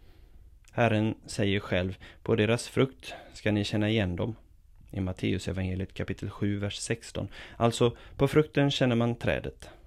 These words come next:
Om deras frukt är ett liv i synd, så är deras tro som har närt denna, detta liv, trädet alltså, bristfällig. Nu skulle jag vilja avsluta med några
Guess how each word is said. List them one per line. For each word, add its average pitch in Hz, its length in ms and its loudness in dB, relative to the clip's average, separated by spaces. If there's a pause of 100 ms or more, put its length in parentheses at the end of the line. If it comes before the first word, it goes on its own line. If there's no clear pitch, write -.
Om 107 160 0
deras 101 260 2
frukt - 300 2
är 110 80 2
ett 104 140 0
liv 127 360 4
i 110 80 0
synd, 151 440 2 (640)
så 110 100 -2
är 104 60 2
deras 107 300 0
tro 147 480 4 (600)
som 101 220 0
har 104 80 2
närt 113 600 2
denna, 104 480 0 (220)
detta 113 260 -4
liv, 104 320 0 (1040)
trädet 98 420 2
alltså, 98 300 -2 (120)
bristfällig. - 720 -2 (3000)
Nu 127 100 2
skulle 135 200 6
jag 127 60 8
vilja 127 220 8
avsluta 120 540 8
med 120 120 8
några 107 280 8